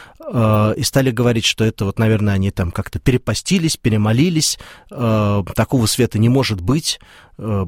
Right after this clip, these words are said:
сам Бог не может вот так людям являться. М, на что эти старцы сказали: Но как же? А на горе Фавор, когда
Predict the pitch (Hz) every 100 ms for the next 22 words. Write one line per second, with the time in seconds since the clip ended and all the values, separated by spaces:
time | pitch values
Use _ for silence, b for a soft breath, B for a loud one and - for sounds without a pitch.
0 | - - - 123 110 90 147 - - -
1 | 151 147 127 139 131 - 117 131 - 120
2 | 117 117 110 120 117 110 - 117 107 B
3 | B B B B - 143 123 120 120 123
4 | - _ - 240 120 - 123 127 135 131
5 | - - 139 123 113 110 143 151 101 87
6 | 87 92 _ 113 120 139 139 170 165 110
7 | 107 110 - _ _ _ - 110 101 127